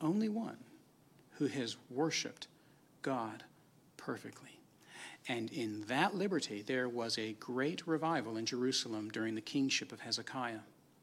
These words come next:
And I want all of us to notice that. If you are not a Christian, the bumpy big wheel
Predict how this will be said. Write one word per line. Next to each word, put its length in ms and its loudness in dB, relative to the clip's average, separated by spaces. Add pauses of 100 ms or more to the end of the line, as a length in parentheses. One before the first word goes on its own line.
(1300)
And 240 0
I 80 4
want 240 4
all 180 4
of 80 2
us 360 2 (260)
to 140 4
notice 380 4
that. 300 -6 (880)
If 220 2
you 120 10
are 60 10
not 180 8
a 40 6
Christian, 520 4 (240)
the 80 4
bumpy 640 4 (420)
big 200 6
wheel 400 4